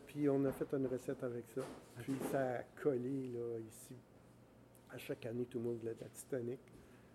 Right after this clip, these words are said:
Speaker 1: Puis à un moment donné, on l'a embouteillé, puis on l'a vendu à la S A Q. Puis après ça, ben, on a vendu tout ça à Brasseur R G, tu sais. Mais la Titanic, au début, euh, c'était vraiment nouveau, tu sais, une bière forte. C'était avant Unibrou,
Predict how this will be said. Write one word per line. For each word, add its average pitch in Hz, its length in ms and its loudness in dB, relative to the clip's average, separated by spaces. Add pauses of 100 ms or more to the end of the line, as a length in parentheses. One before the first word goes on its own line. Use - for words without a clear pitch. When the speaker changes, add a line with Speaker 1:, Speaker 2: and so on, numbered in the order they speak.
(380)
Speaker 1:
Puis 131 120 4
à - 20 8
un - 20 6
moment 135 140 8
donné, 135 220 8
on 151 80 10
l'a 139 180 8
embouteillé, 131 400 4
puis 143 80 -2
on 131 80 2
l'a 131 80 2
vendu 127 420 0
à 143 60 6
la 135 160 2
S 127 220 0
A 131 40 6 (140)
Q. - 100 -6 (1300)
Puis 131 480 0
après 127 280 -2
ça, 147 140 -2
ben, 131 200 0
on 123 180 -2
a 120 40 -2
vendu 120 280 -4 (260)
tout - 100 -16
ça - 180 0 (200)
à 117 160 -6 (200)
Brasseur 123 300 -4
R 117 300 -2
G, 107 140 -16 (120)
tu - 60 -14
sais. - 120 -10 (960)
Mais 147 80 2
la 131 140 2
Titanic, 151 520 4
au 139 40 -2
début, 135 420 -2 (760)
euh, 117 580 -4 (300)
c'était 117 280 0
vraiment 131 340 2 (360)
nouveau, 139 540 2
tu 120 60 -8
sais, 180 100 0
une 165 120 2
bière 139 240 2
forte. 170 200 -8
C'était - 160 -4
avant 139 220 2
Unibrou, 131 600 2